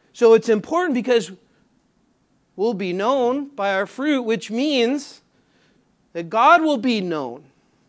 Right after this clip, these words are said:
And that is the responsibility that we've been given as believers, is to be ministers of reconciliation, to be ambassadors for the kingdom of God. And so how does that happen? It happens by God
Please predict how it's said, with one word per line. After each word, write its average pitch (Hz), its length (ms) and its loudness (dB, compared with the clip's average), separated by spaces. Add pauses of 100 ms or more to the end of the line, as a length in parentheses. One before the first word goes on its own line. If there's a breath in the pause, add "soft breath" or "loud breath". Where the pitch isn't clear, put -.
(1160 soft breath)
And 185 140 -8
that 214 200 0
is 208 260 2
the 190 220 0
responsibility 220 920 -2
that 202 180 0
we've 214 160 -2
been 208 160 0
given 254 360 0
as 220 180 -2
believers, 214 680 0
is 214 240 2
to 226 120 -6
be 226 340 -4 (220 loud breath)
ministers 254 580 -2
of 214 160 0
reconciliation, 208 1120 -2
to 190 320 -4 (220 loud breath)
be 214 360 -4
ambassadors 208 960 -2 (340 soft breath)
for 208 180 4
the 208 100 2
kingdom 226 420 -2
of 196 160 -2
God. 262 340 4
And 202 160 0
so 226 160 -2
how 233 180 0
does 254 180 0
that 226 180 -2
happen? 247 420 -2 (220 loud breath)
It 226 100 0
happens 262 640 0
by 233 320 2
God 254 720 0